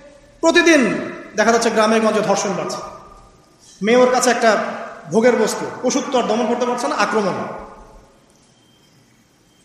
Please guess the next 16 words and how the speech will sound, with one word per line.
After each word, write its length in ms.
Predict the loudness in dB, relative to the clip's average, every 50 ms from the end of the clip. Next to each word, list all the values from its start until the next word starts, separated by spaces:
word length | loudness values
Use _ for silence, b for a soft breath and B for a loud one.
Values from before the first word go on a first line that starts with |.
| _ _ _ 0
আর 160 | 0 2 2 2 2
এসবের 420 | 2 4 6 6 6 6 6 4 4
যেহেতু 360 | 4 4 2 2 2 0 0
সু-, 220 | 0 -2 -2 -4 -4 -2 0
ইসলামিক 460 | 0 0 2 2 2 2 2 0 0 -2 0
কোনো 180 | 0 2 2 2
বিচার 340 | 2 2 2 2 2 2
হচ্ছে 280 | 2 0 -2 -2 -2 -4
না। 80 | -4 -4 -6 -8 -10 -12 -14 -16 -12 -6
ইসলামিক 380 | -4 -2 0 2 2 2 2 0 2
লস 240 | 2 2 2 2 2
কেমন? 280 | 2 2 2 2 0 -2 -4 -8 -8 -10 -12 -14 -16 -20 -20 -20 -20 -20 -20 -20 -20 -20 -20 -20 -20 -20 _ _ _ _ _ _ _ _ _ -12 -4
যে 100 | 2 2
একজন 280 | 2 4 4 0 0 0
চুরি 220 | 0 2 2 2
করেছে, 440 | 4 4 4 4 4 2 0 -2